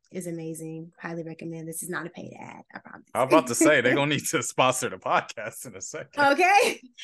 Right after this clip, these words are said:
Speaker 1: No. Tap in, for
Speaker 2: We're about to
Speaker 1: sure.
Speaker 2: tap in. Maybe next Free Game Friday will be about sponsorship, but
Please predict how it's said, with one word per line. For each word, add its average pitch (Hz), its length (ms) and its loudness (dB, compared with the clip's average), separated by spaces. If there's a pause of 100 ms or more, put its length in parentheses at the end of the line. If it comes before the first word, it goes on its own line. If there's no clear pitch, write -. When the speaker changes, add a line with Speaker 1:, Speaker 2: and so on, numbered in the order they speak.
(140)
Speaker 1:
No. 240 640 4 (1040)
Tap 180 280 -8
in, 190 680 -6 (180)
for 180 180 -6 (100)
Speaker 2:
We're 95 80 -6
about 104 200 0
to 104 60 -8
Speaker 1:
sure. 208 100 -6
Speaker 2:
tap 107 260 0
in. 95 240 -2
Maybe 107 260 -2
next 104 260 2
Free 98 180 -4
Game 92 180 -2
Friday 87 300 -2
will 85 160 -8
be 87 160 -8
about 85 280 -6
sponsorship, 82 720 -8
but 85 340 -4